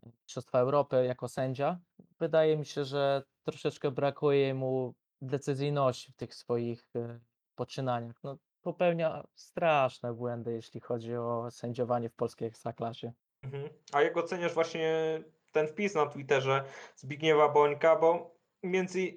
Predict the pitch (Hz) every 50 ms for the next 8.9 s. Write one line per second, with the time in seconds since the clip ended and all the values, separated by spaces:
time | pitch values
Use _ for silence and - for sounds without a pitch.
0 | - 156 135 147 190 208 175 170 170 175 175 175 - - - - - _ - -
1 | 151 151 156 160 160 175 175 - - _ _ _ _ _ _ _ _ _ _ _
2 | _ - 165 160 170 180 180 175 - 180 165 - - 175 175 170 170 - 180 175
3 | 170 170 170 165 170 175 170 - - - _ _ - - 139 139 139 139 139 131
4 | 127 123 151 165 180 190 185 165 135 117 113 107 - 113 117 123 135 123 120 123
5 | 123 123 127 127 - - _ - _ _ _ _ - 135 131 131 127 127 131 131
6 | 135 - _ _ _ 147 143 143 143 147 143 - - - 147 147 147 139 147 143
7 | 147 151 160 - - _ _ _ _ _ - 135 135 139 143 139 143 - - _
8 | _ - - - - 151 151 156 147 147 147 151 156 160 156 - -